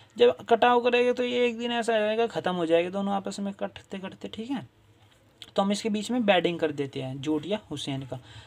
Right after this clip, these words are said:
ताकि इन दोनों के बीच में कटाव ना हो, ठीक है? स्टील, इसका मेटालिक शीट का उपयोग क्या है हमारा? नमी से बचाने के लिए। आर्मिंग शीट का हमारा क्या है?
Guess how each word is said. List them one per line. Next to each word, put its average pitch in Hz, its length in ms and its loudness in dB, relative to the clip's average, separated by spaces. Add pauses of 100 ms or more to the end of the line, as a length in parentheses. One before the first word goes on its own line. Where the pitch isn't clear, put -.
(180)
ताकि 165 240 2
इन 165 140 -4
दोनों 160 200 0
के 160 80 -2
बीच 165 220 -6
में 247 140 -2 (400)
कटाव 147 380 4
ना 131 100 -4
हो, 123 160 -4 (300)
ठीक 214 180 -8
है? 160 120 -16 (640)
स्टील, 180 400 -4
इसका 175 680 0 (760)
मेटालिक 190 400 0
शीट - 220 -4
का 196 120 -4
उपयोग 196 280 -4
क्या 208 160 0
है 196 60 4
हमारा? 226 300 -2 (540)
नमी 160 200 0
से 170 140 -2
बचाने 190 420 0
के 220 80 2
लिए। 240 260 -2 (500)
आर्मिंग 165 380 2
शीट 170 240 -6
का 180 100 -4
हमारा 160 260 4
क्या 170 220 0
है? 220 160 -4